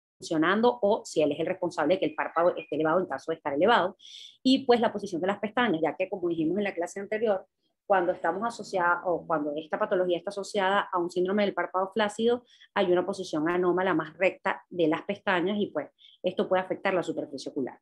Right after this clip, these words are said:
Por lo cual, siempre hay que hacer la biomicroscopía y ver qué tanto está afectada realmente esta superficie ocular y tratarla, pues, adecuadamente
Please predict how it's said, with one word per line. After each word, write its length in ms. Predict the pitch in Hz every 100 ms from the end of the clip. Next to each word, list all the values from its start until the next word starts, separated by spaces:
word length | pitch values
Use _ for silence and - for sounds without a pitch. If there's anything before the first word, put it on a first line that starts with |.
| _ _ _ _
Por 120 | 220
lo 100 | 247
cual, 240 | 254 254 262
siempre 300 | 220 180 196
hay 60 |
que 80 | 190
hacer 180 | 196 196
la 100 | 196
biomicroscopía 800 | 196 190 190 214 - 262 240 269
y 120 | 262
ver 260 | 240 214 -
qué 120 | 208
tanto 480 | 202 233 240 196 254
está 280 | - - 180
afectada 500 | 156 185 - 190 175
realmente 500 | 185 180 196 165 156
esta 220 | 214 -
superficie 420 | - 190 185 165 185
ocular 280 | 233 220 240
y 60 |
tratarla, 460 | 226 214 165 143 156
pues, 160 | 160 165
adecuadamente 800 | 160 151 143 139 156 139 175